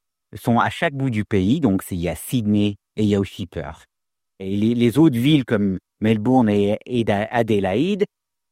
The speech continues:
apparemment, ils se sont à peu près stabilisés. Euh, ce qui est une bonne nouvelle, mais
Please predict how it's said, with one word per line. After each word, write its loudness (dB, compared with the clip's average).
apparemment, -2
ils 0
se -10
sont -4
à 0
peu -2
près -4
stabilisés. -2
Euh, -8
ce -14
qui 2
est 6
une 2
bonne 2
nouvelle, 0
mais 0